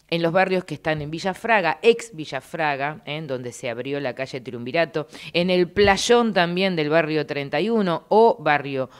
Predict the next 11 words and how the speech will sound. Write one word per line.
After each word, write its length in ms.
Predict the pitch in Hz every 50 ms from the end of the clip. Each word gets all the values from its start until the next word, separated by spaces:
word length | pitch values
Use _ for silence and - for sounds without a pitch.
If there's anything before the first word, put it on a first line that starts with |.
| - - -
Mujica 580 | 151 156 143 - - 180 156 - 175 165 160 - -
y 160 | 160 160 160
en 140 | 151 151 147
Alvarado. 800 | 147 143 139 135 135 135 127 123 117 113 113 113 110 107 107 -
¿Mm? 200 | - 143 151 156 151 - - - - - -
Doscientas 480 | - 139 - 175 180 185 170 175 156 143
veintidós 680 | 143 143 143 143 143 139 147 147 147 160 165 - - _
familias 1000 | _ - - 165 151 151 156 170 185 190 180 165 156 147 147 139 131 123 - - _
hoy 200 | - 180 190 208
se 120 | - 170 156
sienten 640 | - - - 170 170 170 170 160 175 160 160 156